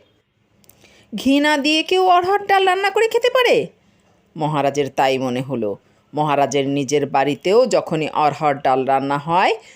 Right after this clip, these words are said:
তখনই তাতে প্রচুর ঘি দেওয়া হয়। কাজেই গোপাল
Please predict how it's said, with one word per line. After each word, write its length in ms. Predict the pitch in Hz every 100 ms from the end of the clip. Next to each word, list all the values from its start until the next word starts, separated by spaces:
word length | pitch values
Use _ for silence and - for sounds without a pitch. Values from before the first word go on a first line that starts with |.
| _
তখনই 380 | - 311 349 269
তাতে 300 | 233 180 -
প্রচুর 560 | 233 294 294 403 370 320
ঘি 200 | 202 196
দেওয়া 260 | 147 127
হয়। 300 | 131 127 95 - _ _ _ _
কাজেই 420 | 131 123 143 208
গোপাল 500 | 214 165 156 160 381